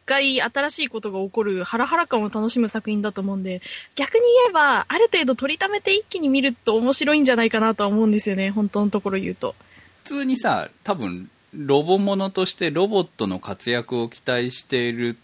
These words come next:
Speaker 2: と、今のところはまだそこまでないですよね。多分この後確実に出てくるのはもう、ね、やるに決まってるわけだから。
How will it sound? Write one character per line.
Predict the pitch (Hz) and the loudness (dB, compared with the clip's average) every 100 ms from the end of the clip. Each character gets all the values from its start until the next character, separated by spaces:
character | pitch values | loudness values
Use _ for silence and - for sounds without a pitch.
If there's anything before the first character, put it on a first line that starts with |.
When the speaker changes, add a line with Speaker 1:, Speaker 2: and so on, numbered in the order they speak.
| _ _ - | _ _ -2
Speaker 2:
と、 | 185 180 - | 2 2 -2
今 | - 175 214 285 | -2 0 2 2
の | 302 | 0
と | 320 | -2
こ | 320 294 | -4 -4
ろ | 285 | -2
は | 269 | 0
ま | 233 165 151 147 170 | 0 0 -2 -2 -2
だ | 104 | -4
そ | - | -6
こ | 80 95 | -6 -4
ま | 87 | -6
で | 76 | -8
な | 76 71 | -10 -10
い | |
で | - | -12
す | |
よ | 85 | -12
ね。 | 104 | -6
多 | 220 | -2
分 | 135 | -2
こ | 127 | 0
の | 131 151 | 2 2
後 | 151 95 82 | 0 -2 -6
確 | - 95 | -8 -10
実 | 110 - | -10 -4
に | 123 | -2
出 | 131 | 0
て | 113 | -2
く | 82 | -6
る | 76 71 95 | -12 -10 -10
の | 80 | -8
は | |
も | 82 104 76 - - - - | -4 -4 -6 -16 -20 -20 -8
う、 | |
ね、 | 120 98 - _ _ - | -6 -6 -10 _ _ -10
や | 98 127 | -4 2
る | 233 | 2
に | 233 | 2
決 | 104 | 0
ま | |
っ | 117 | -2
て | 123 | 0
る | 120 | 0
わ | |
け | 117 | 0
だ | - | -4
か | - | -8
ら。 | 73 73 67 | -10 -8 -10